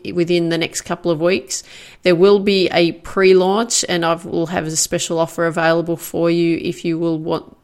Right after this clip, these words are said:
if you want to purchase the book. So you will, uh, find that out very soon in the next week or so. Uh, and then the official launch will be later in this month of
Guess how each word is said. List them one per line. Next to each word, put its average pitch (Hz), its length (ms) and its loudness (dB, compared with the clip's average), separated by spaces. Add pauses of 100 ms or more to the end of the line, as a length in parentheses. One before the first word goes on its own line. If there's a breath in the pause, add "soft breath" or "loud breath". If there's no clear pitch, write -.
if - 200 -10
you 170 160 0
want 165 220 -2
to - 100 -4
purchase 175 500 0
the 180 60 -6
book. 190 320 0 (1040)
So 175 340 6 (380 loud breath)
you 180 200 6
will, 180 260 4
uh, 185 80 0
find 185 720 -2
that 180 140 2
out 175 280 4
very 175 580 4
soon 185 500 2
in 180 120 2
the 175 80 0
next 170 260 -4
week 175 280 2
or 180 120 0
so. 214 480 2 (460 loud breath)
Uh, 180 720 6
and 180 240 2
then 175 280 0
the 175 120 2
official 175 380 -2
launch 170 320 -2
will 165 80 -4
be 165 200 2
later 160 400 2
in 165 360 -4
this 156 260 -4
month 160 480 -4
of 160 540 -4